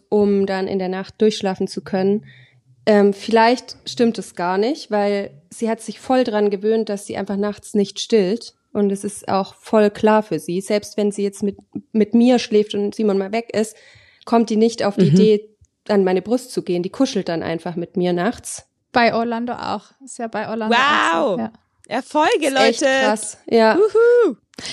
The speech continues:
Speaker 3: Also wenn er will, dann sag ich ihm, wenn er will, dann sag ich ihm, dass die schlafen. Und dann akzeptiert er es.
Speaker 1: Mhm.
Speaker 2: Ja.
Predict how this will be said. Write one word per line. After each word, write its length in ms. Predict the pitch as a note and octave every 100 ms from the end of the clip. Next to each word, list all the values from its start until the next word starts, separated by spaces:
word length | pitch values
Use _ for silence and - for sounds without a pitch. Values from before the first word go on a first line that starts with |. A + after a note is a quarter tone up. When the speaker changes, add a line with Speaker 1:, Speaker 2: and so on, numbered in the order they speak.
| -
Speaker 3:
Also 280 | B3+ C#4 C#4
wenn 140 | C#4+
er 140 | D4+ C#4+
will, 240 | D#4 D#4+
dann 180 | D4+ D4+
sag 240 | C#4 C#4+
ich 120 | D4 -
ihm, 280 | C4+ B3+ A3+ _ _ -
wenn 160 | C4
er 140 | C#4 C4
will, 100 | D4
dann 160 | C#4
sag 160 | C4+ C#4
ich 140 | C#4
ihm, 80 | C#4+
dass 160 | C4+ -
die 100 | C4
schlafen. 680 | - B3+ C4 - G#3+ G#3+ _
Und 140 | A#3+
dann 100 | B3+
akzeptiert 480 | A#3 - A#3 - C4
er 140 | E3
es. 180 | A3 -
Speaker 1:
Mhm. 440 | A3+ A3 G#3+ G#3 G#3 _ _ _ _ _ _
Speaker 2:
Ja. 460 | F3+ E3+ E3 D#3+